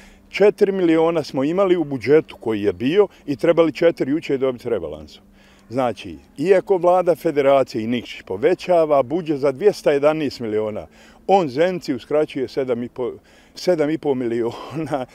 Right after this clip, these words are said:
<laughs> koji su bili namijenjeni za, završit ću ja i bazene, nije to ni problem, završio sa, završavam i dugove grada, ali je nek je na čast toj dvojici ljudi.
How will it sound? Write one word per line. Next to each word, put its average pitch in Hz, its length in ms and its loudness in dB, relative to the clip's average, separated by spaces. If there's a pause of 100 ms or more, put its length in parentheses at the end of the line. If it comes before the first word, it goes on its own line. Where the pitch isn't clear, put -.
<laughs> - 180 -20
koji 151 200 -2
su 135 100 -12
bili 147 200 0
namijenjeni 139 480 0
za, 113 140 -2 (240)
završit 180 440 4
ću 165 80 0
ja 143 100 6
i 135 80 0
bazene, 131 500 0
nije 127 240 -4
to 104 220 -4
ni 98 80 -10
problem, 139 420 0
završio 127 440 -2
sa, 117 260 -4
završavam 123 520 -4
i 120 40 -6
dugove 117 440 -2
grada, 147 500 4 (340)
ali 117 240 0
je 113 60 -2
nek 123 340 -4
je 98 80 -6
na 147 240 0
čast 147 340 0
toj 135 180 0
dvojici 127 400 -2
ljudi. 101 400 -8